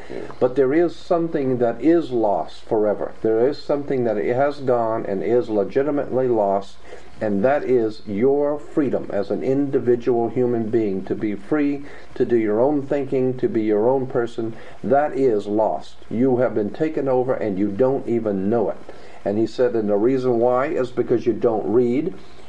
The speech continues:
Speaker 2: you don't think, you want to be entertained by Bugs Bunny and Big Top Pee-wee. You, you, all you want is your, uh, recapable tires, like he says,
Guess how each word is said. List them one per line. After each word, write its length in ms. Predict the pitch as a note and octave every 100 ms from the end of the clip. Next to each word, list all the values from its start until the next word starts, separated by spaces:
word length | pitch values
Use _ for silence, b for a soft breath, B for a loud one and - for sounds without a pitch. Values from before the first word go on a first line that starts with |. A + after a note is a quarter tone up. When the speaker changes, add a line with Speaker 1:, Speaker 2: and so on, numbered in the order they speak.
| B
Speaker 2:
you 100 | A2+
don't 300 | B2 A2+ F2+
think, 500 | - - C#3+ C#3 D#3+ -
you 140 | A#2 A#2
want 220 | A2 A#2
to 60 | A2
be 200 | A#2+ A#2+
entertained 880 | A#2+ A#2 - C#3+ B2+ C3 C#3+ -
by 120 | A2 G#2+
Bugs 400 | F#2 B2 A#2 G#2+
Bunny 360 | A2+ A#2 C3
and 140 | B2+ G2+
Big 220 | B2 -
Top 280 | B2+ - -
Pee-wee. 480 | C3 A#2 A#2 C3+ B B B B
You, 400 | - A#2+ G#2+ G#2
you, 160 | A2+ A#2
all 240 | - A#2+
you 160 | C3 C3
want 220 | B2 C3
is 160 | A#2+ G#2
your, 240 | A2 G#2
uh, 280 | D2 G#2 F#2+
recapable 800 | E2+ A2 A#2+ C3+ C3+ A#2 G#2 G#2+
tires, 380 | - B2+ C#3 C#3+
like 180 | C3 B2
he 140 | A#2+
says, 520 | A#2+ - B2+ C3+ D3+